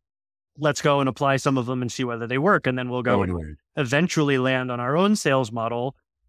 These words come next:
Speaker 1: And what a lot of people will then do is say, "Oh, maybe I've figured it out. I'll write a sales book <laughs> or something." And now there's
Speaker 2: Right.
Speaker 1: another one on the market. That's also
Speaker 2: Right.
Speaker 1: mostly wrong for most people.
Speaker 2: It's, e-, exactly. And it's, I, I'm glad you're bringing this up 'cause this gets into the next thing I wanted to talk about. So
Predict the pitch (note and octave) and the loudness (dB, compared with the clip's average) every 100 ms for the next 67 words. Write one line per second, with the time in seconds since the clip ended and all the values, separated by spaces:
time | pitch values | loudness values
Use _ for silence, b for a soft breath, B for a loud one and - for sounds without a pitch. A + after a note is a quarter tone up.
0 | - C3 B2+ A#2+ B2 - B2+ B2 E3+ D#3 | -6 -2 -2 -4 -8 -6 -2 2 2 2
1 | D3+ C#3+ C3+ B2+ C#3 C3+ G#3 E3 D3 C#3 | 0 0 -2 0 0 2 4 4 2 2
2 | G#3+ D#3 A#2+ C3+ D#3 D#3+ G3+ G3+ - C3+ | 4 4 0 -2 2 4 4 2 -2 -2
3 | C3 A#2+ A2+ A2+ E3 G3+ D3 C3 B2+ C3 | 0 0 -2 0 4 4 2 -2 -6 -8
4 | A#2 G#2 A2+ G2 - B3 E3+ F3+ - D3 | -8 -10 -14 -12 -4 -4 -2 -2 -2 -6
5 | B2+ A#2+ B2+ B2+ B2+ C#3+ C3+ B2 G3 D#3 | -6 -10 -10 -6 -2 0 2 2 0 0
6 | C#3 B2+ A#2+ A#2+ B2 B2 - _ E3+ E3+ | -4 -8 -8 -10 -10 -14 -16 _ -6 -2
7 | A3 A3 D#3+ C3+ B2+ C#3 B2 A#2+ A#2 G#2+ | 0 2 0 -2 -6 -6 -6 -6 -8 -12
8 | B2 A#2 - B2+ C#3 - - D3 D3 D#3 | -14 -14 -8 -4 -2 -4 -2 0 0 0
9 | B2+ C#3+ C3 C3 B2+ C#3 B2+ C#3+ - C#3+ | 2 2 2 0 0 -2 -2 -4 -4 -4
10 | A#2 C3+ - B2+ B2 C#3 C#3+ C#3 C#3+ B2 | -2 -2 -2 -2 2 2 2 2 2 2
11 | A#2+ A#2+ G2+ A2+ G#2+ - B2+ A2+ A#2+ A2 | 0 -2 -2 -2 -2 -2 -2 -4 -4 -4
12 | F#2+ F#2 G2 - - G2+ F2+ E2+ D#2+ D#2 | -2 -2 -4 -6 -10 -8 -6 -6 -8 -8
13 | - F2+ E2 E2 D2+ - - F#2+ E2+ | -2 -2 -2 -6 -8 -6 0 0 0